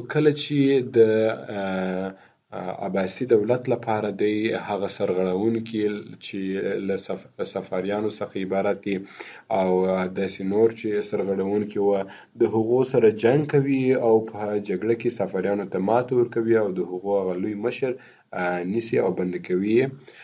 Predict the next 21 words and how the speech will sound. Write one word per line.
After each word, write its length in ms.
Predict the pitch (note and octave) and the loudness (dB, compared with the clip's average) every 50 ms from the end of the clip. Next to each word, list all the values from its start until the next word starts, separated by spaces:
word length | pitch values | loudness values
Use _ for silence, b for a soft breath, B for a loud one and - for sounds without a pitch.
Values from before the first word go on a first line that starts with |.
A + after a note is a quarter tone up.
| B B _ | B B _
نو 120 | A2+ A2+ A2+ A2+ | 2 4 4 4
په 120 | A2+ A2+ A#2 | 4 2 0
دې 160 | A2+ B2+ C#3 | 2 2 2
کار 260 | C#3 C#3 - C#3+ C#3+ C#3+ | 2 0 -2 -2 -2 -2
سره 320 | C#3+ - - C3 B2+ B2 B2 B2 | -2 -4 -4 2 4 4 6 4
د 100 | A#2+ A#2 A2+ | 4 4 2
عباسي 460 | G#2 G2 F#2+ G2 F#2+ F#2 - - C3+ | 2 2 2 0 -2 -2 -4 -6 -2
دولت، 480 | B2 B2 A#2 A2 A2+ A2+ A2 A2 A2+ - - - | 4 4 6 6 6 4 4 2 0 -4 -6 0
آ، 680 | A#2+ A2+ G#2+ G#2+ A2 A2 G#2+ G#2+ G2+ F#2+ F#2+ F#2 F#2 | 2 4 4 4 2 0 -2 -4 -4 -4 -2 -2 -4
په 240 | F#2 - - G2 F#2 F#2 F#2 F2+ F2+ F2+ F2+ F2+ - - | -4 -6 -6 -4 -4 -2 -2 -2 -2 -4 -4 -6 -8 -8
وړاندې 440 | - G2+ F#2 G2 G#2+ A2 A2 A2 G#2+ | -8 -6 -2 0 0 0 2 0 -2
دوی 220 | G2 F#2 G#2 G#2 G#2 G2 | -4 -4 -4 -6 -6 -6
ډېر 260 | F#2+ G#2+ G#2 G#2+ G#2 | -4 2 4 4 4
محبوبیت 640 | F#2+ F2+ F2+ F2 - - F#2+ F#2 F2+ F2+ G2+ A2+ A#2+ - | 4 0 -6 -8 -10 -10 -14 -14 -6 -2 -2 -2 -2 -4
ترلاسه 360 | - F2+ G2 F2+ E2 - - | -8 -10 -10 -10 -10 -12 -14
کوي. 320 | - - F#2 F#2 G#2 B2 C3+ C3+ C3+ B B B B B B B B B B B _ - A#2+ b b b b b b _ - | -12 -6 -4 -2 0 0 0 0 -2 B B B B B B B B B B B _ -10 -10 b b b b b b _ 2
او 100 | B2+ B2 A#2+ | 4 4 6
داسې 300 | B2 C3+ C3+ C3 - - | 6 4 2 2 0 -2
نور، 300 | C3 C3 C#3 C#3+ C#3+ C#3+ C#3 C#3+ C#3 - - | 2 6 8 10 10 10 10 8 6 4 2
آم، 340 | B2 A#2 A2 G#2+ G#2+ G#2 G#2+ G#2+ G#2 G#2+ A2 A2 - A#2 A2+ G#2+ G#2 G#2 G#2+ G#2 G#2 G#2 | 2 2 4 4 2 2 0 -2 -4 -4 -6 -8 -6 -6 -6 -4 -2 -2 -2 -2 -2 -2
مخالفین 760 | G#2 G#2+ G#2 - - G#2 G#2 G#2 G2 - - A#2+ A#2 A#2 | 0 -2 0 0 0 2 2 2 0 0 2 2 2 4